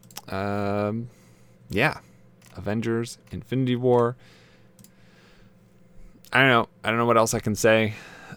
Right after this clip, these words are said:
Um, it's, you know, whether or not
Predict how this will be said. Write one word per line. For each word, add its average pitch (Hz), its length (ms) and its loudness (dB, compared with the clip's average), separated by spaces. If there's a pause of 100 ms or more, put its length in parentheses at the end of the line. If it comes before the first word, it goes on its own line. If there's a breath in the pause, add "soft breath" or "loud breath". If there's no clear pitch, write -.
Um, 101 540 -2 (3750 soft breath)
it's, - 400 -6
you 107 140 -6
know, 90 260 -2
whether 143 280 2
or 143 60 2
not 127 320 2